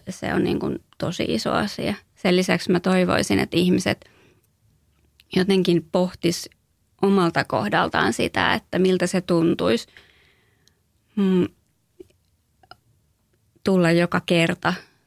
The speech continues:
väärin määritellyksi, väärin nähdyksi, väärin puhutelluksi, äm, vähätellyksi. Et,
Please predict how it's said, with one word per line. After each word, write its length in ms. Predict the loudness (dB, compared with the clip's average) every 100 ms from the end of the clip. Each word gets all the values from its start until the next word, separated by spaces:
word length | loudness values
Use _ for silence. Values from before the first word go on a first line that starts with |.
| -2
väärin 560 | 2 2 2 2 2 0 -2
määritellyksi, 1080 | 0 2 2 0 0 0 0 -2 -4 -16 -20 _ -6 0
väärin 520 | 2 2 2 2 2
nähdyksi, 640 | 2 0 -2 -4 -8 -14 -2
väärin 440 | 2 2 2 0
puhutelluksi, 1000 | 2 2 0 0 -2 -2 -2 -4 -8 -20 _ _ -20 _ _ _ _ _ _ _ _ -10
äm, 480 | -2 0 2 2 0 -4 _ -12 -2
vähätellyksi. 1040 | 0 2 0 2 2 2 2 0 -2 -12 -14 -20 _ _ _ -4
Et, 120 | -4